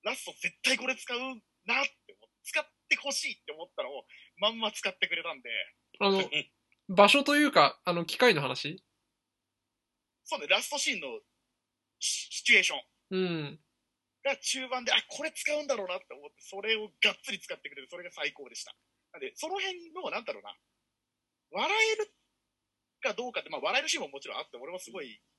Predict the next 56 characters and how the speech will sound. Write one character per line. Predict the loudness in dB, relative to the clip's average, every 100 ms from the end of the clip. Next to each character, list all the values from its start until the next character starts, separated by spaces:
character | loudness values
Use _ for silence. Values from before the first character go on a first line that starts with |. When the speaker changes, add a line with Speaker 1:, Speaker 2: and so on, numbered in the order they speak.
| -6
Speaker 1:
ゲ | -2
ラ | -2
ゲ |
ラ | -4
笑 | -10 -14
っ |
た | -14
シ | -16
ー |
ン |
と | -12
か | -10
あ |
る | -10
ん |
だ | -12
け |
ど、 | -8 -8 -10 _ -20 -20 -18
そ |
の | -18 -4
全 | -2 -2 -4
体 | -10 -10
の | -14
構 | -18 -18
成 | -12 -10
が | -10
コ | -10 -8
メ | -8
デ | -8
ィ |
と |
し | -16
て | -16
美 | -14 -8
し | -8
い |
っ | -10
て | -20
い |
う。 | -20 _ _ _
Speaker 3:
う | -8
ん、 | -8 -10 -16 -20 -20 -18
伏 | -12 -4
線 | 4 4 4
回 | 4 4
収 | 6 4 2 -2
的 | -2 -2 -2
な。 | -2 0 -2
Speaker 1:
う | -4 -4 -6
ん、 | -8 _ -4
ま | -4
あ、 |
っ | -4 _ -12 -4
て | -4
い |
う | -4